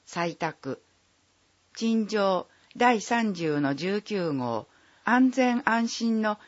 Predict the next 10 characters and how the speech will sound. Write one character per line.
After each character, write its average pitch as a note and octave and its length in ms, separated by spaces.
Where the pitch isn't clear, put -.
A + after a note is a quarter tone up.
医 C4+ 140
療 G#3 280
介 G#3+ 300
護 D#3+ 160
の C#3 140
実 D3+ 260
現 E3 300
と - 240
夜 B3 220
勤 F#3 280